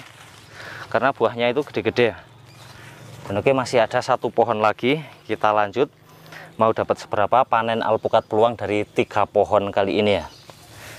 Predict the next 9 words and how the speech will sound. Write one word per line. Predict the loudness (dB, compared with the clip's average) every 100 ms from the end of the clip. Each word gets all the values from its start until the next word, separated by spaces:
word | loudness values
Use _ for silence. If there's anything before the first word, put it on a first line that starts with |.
| -18 -18 -18 -16 -14 -10 -6 -6 -6 -10 -8 2
Ayo. | 4 4 0 -10 -18 -16 -12 -10 2 4
Oh, | 4 2
ini | -6 -4
masih | -4 0 0
ada. | 2 0 -2 -20 -20 -20 -20 -20 -20 -20 -20 -20 -20 -18 -16 -16 -16 -6 -2
Ada | 2 4
yang | 2 0 -4 0
matang | 0 0 -2 -2
tadi, | 0 0 0